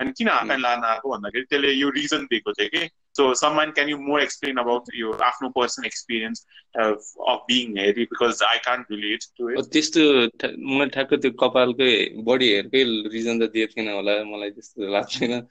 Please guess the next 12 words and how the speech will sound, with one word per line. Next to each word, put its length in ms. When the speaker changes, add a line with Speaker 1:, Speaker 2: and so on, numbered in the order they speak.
Speaker 2:
तर 40
Speaker 1:
अँ, 440
हो। 240
Speaker 2:
तर 380
in 220
a, 20
Speaker 1:
Don't 180
Speaker 2:
in 120
a, 100
Speaker 1:
say 120
Speaker 2:
in 140
a, 140